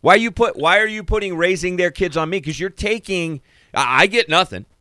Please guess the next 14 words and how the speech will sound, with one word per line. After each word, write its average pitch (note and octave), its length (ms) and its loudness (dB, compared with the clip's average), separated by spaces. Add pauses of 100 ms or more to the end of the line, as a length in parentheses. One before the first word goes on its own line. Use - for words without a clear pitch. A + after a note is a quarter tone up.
(260)
'cause C#3 100 -2
I D3+ 80 4
don't F#3 120 2
have F3 120 2
kids. F#3 220 2
I D#3+ 60 6
have D#3+ 160 4
dogs. C#3+ 340 4
I C#3 100 2
get G3 160 -2
nothing F3+ 380 0
for D#3+ 140 -4
my C#3+ 160 0
dogs, C#3 420 2